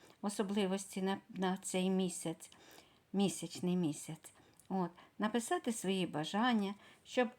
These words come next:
все це реально так собі візуалізувати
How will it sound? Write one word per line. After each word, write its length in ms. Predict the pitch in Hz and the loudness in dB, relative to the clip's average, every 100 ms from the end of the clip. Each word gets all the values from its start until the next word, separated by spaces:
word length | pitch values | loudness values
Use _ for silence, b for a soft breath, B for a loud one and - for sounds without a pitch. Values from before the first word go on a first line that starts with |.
| B B _ | B B _
все 360 | - - 302 311 | -8 2 4 4
це 340 | 311 226 208 B B - | 2 2 2 B B -4
реально 880 | 202 226 233 254 254 233 196 196 196 B B _ | 2 4 6 6 6 6 4 2 -2 B B _
так 220 | - 208 - | 0 0 0
собі 480 | - 185 190 190 185 B _ _ - | -2 0 2 0 -2 B _ _ -2
візуалізувати 1500 | 208 208 214 208 185 170 170 170 156 170 233 240 - 202 | 0 2 4 4 4 0 0 -2 2 2 4 2 0 -2